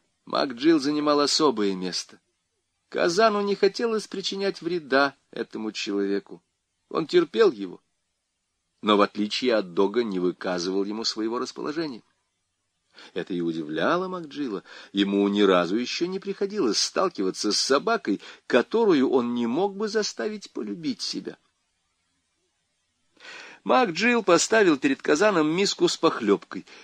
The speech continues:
и вдруг улыбка на лице профессора сменилась недоумённым взглядом. Казан ощерил пасть.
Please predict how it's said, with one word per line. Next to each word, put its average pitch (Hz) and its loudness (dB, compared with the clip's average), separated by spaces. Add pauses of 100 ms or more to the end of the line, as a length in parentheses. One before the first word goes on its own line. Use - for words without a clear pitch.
и 135 0
вдруг 139 2 (140)
улыбка 127 0
на 95 -2
лице 104 2
профессора 104 0
сменилась 147 -2
недоумённым 147 -2
взглядом. 104 -4 (880)
Казан 139 6
ощерил 156 4
пасть. - -4